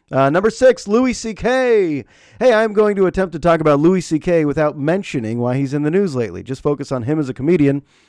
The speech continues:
even though, yes, his career is on the rocks right now.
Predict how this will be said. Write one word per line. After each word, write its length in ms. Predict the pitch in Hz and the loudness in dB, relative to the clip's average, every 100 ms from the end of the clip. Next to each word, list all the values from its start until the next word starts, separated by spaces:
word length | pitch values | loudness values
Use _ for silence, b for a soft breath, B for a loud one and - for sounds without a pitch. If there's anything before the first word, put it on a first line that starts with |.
| b | b
even 200 | 143 143 | -2 2
though, 80 | 135 | 2
yes, 460 | 135 143 147 - _ b b b b b b _ _ | 4 2 0 -14 _ b b b b b b _ _
his 200 | 143 123 | -6 -2
career 280 | 147 139 131 | 0 4 4
is 120 | 123 | 2
on 100 | 127 | 0
the 80 | 117 | 2
rocks 380 | 135 139 - 131 | 2 2 -2 -4
right 200 | 107 113 | -4 -4
now. 340 | 110 110 | -6 -8